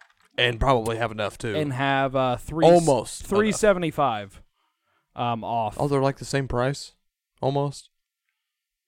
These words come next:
Speaker 2: What?
Speaker 1: Slim was one seventy-five, and you said it's three seventy-five, so
Speaker 2: Yeah.
Speaker 1: they're, like, the same price?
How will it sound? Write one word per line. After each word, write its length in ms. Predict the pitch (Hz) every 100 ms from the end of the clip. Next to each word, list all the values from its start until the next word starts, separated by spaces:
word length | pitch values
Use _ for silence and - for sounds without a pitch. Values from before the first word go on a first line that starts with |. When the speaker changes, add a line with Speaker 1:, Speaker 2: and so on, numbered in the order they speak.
| _ _
Speaker 2:
What? 260 | 135 196 -
Speaker 1:
Slim 300 | - 160 156
was 160 | 123
one 180 | 120 135
seventy-five, 500 | - 123 120 120 120 117
and 40 |
you 60 | 117
said 180 | 120 -
it's 80 |
three 220 | - 127 123
seventy-five, 640 | 117 117 123 127 135 -
so 360 | - 113 101 - -
Speaker 2:
Yeah. 260 | 135 95 - _ _ _
Speaker 1:
they're, 80 | 120
like, 120 | 120
the 60 | -
same 240 | - 117
price? 380 | 113 113 120 -